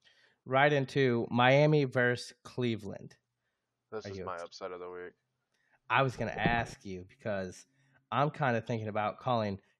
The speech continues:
Speaker 1: Cleveland plus three and a half. So
Speaker 2: I th-, I think Cleveland can get it done. It's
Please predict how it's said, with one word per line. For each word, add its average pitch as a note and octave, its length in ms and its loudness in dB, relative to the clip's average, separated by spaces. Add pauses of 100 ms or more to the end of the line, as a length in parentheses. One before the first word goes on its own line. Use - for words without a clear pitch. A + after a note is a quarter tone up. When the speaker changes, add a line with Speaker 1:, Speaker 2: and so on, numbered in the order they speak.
Speaker 1:
Cleveland A#2+ 560 0
plus A2+ 340 0
three A2 220 -2
and G2+ 80 0
a G2 60 -2
half. G2 460 -8 (1300)
So - 240 -4
Speaker 2:
I G2 120 -2
th-, G#2 60 -12 (220)
I A2 100 -6
think A2 280 -14
Cleveland G2 520 -12
can G2 120 -20
get F#2 160 -14
it E2+ 120 -20
done. F2+ 280 -12 (1160)
It's - 520 -20